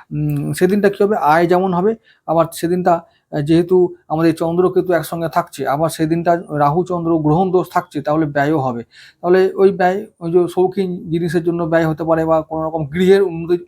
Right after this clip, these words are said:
উন্নতির জন্য ব্যয় হতে পারে। কেউ, আহ, মানে নতুন ঘর সংস্কার করতে পারে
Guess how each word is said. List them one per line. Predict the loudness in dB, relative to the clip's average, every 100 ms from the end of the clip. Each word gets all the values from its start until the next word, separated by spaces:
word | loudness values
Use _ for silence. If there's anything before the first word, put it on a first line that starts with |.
| -8
উন্নতির | -6 -4 -2
জন্য | -2 0
ব্যয় | -2 -4
হতে | -4
পারে। | -4 -4 -6 -20 -20 _
কেউ, | 4 4 0 _ -8
আহ, | -6 -6 -10
মানে | -8 -6
নতুন | -6 -6 -8 -8 -6 -6
ঘর | 2 2
সংস্কার | 2 -2 -2 -2 -2
করতে | -6 -10
পারে | -14